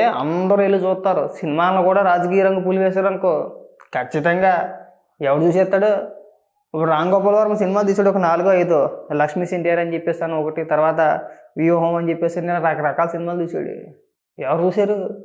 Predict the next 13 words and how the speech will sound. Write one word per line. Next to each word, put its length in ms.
వైసీపీ 400
వాళ్ళే 220
సరిగా 280
చూడలేదు. 340
టీడీపీ, 440
జనసేన 320
వాళ్ళు 160
ఎలాగో 200
చూడరనుకోండి, 500
పక్కన 220
పెట్టండి. 300
అది 160
వైసీపీ, 560